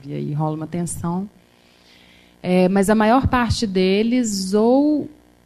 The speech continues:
passa boa parte da semana na rua mesmo, nas malocas, é, em algumas malocas ali na,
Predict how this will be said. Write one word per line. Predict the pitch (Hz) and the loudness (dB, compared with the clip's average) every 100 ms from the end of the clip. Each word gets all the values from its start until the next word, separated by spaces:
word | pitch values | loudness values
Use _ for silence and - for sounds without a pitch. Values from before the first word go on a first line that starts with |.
| _ _ _ _ _ | _ _ _ _ _
passa | 208 196 196 - 190 | 2 2 2 0 -2
boa | 175 220 | 2 2
parte | 269 233 220 | 2 0 -2
da | 208 | -4
semana | - 202 190 185 | -2 -2 0 -2
na | 190 190 | -2 -2
rua | 180 190 233 | -2 -2 -2
mesmo, | 214 196 226 240 208 | -2 -2 -2 -4 -2
nas | 196 190 | -4 -2
malocas, | 190 170 170 190 226 220 - 165 156 151 - - | -2 -2 0 0 0 -2 -4 -4 -4 -6 -14 -12
é, | 170 170 165 156 147 | -6 -4 -2 -4 -6
em | 175 | 0
algumas | 175 175 202 269 247 196 | 2 2 0 -2 -4 -4
malocas | 180 170 185 208 202 | -2 0 0 0 -2
ali | 175 175 | -2 -2
na, | 165 165 170 | -2 -4 -6